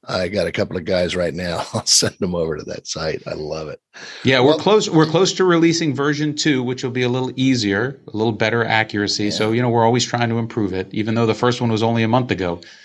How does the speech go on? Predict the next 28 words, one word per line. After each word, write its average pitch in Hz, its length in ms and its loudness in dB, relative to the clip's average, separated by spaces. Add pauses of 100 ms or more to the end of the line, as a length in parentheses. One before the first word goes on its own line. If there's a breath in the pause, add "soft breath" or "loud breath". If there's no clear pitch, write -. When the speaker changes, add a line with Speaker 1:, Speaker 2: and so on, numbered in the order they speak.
(200 loud breath)
Speaker 2:
you 101 120 -2
know, 95 160 0
we've 98 280 0
gotten 104 260 0
s-, - 120 -4
some 101 240 -4
strong 101 480 2
demand, 92 580 0 (600 soft breath)
uh, 92 480 -2
with 101 220 4
it, 90 180 0
so 90 200 0
that 92 120 -2
we 101 100 -4
wanna 92 220 0
keep 95 240 -2
improving 92 460 -2
it, 92 160 -4
make 92 180 0
it 90 80 -4
more 92 180 -2
useful 90 360 -4
to 90 160 -4
the 87 80 0
construction 90 520 -6
community. 87 520 -6 (420)
Speaker 1:
I'll 90 180 -4
bet. - 360 -10